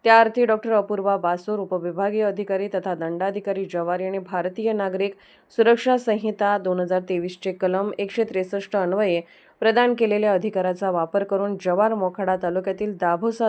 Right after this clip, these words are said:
धबधबा, हिरळपाडा धबधबा, तसेच काळमांडवी धबधबा, खडखड धरण, जयसागर डॅम, सूर्यमाळ पर्यटन स्थळ, देवबाद पर्यटन स्थळ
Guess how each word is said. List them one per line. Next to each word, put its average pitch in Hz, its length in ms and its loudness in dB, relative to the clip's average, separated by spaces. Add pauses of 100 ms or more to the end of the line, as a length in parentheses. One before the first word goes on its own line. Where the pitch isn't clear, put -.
धबधबा, 170 480 0 (420)
हिरळपाडा 226 540 6
धबधबा, 196 580 0
तसेच 190 320 -4
काळमांडवी 208 680 0
धबधबा, 180 520 -2 (580)
खडखड 233 420 4
धरण, 214 480 0
जयसागर 185 500 0
डॅम, 185 280 -4
सूर्यमाळ 214 640 -2
पर्यटन 196 540 -2
स्थळ, 208 300 -4
देवबाद 180 500 -2 (100)
पर्यटन 185 480 -4
स्थळ 214 280 -4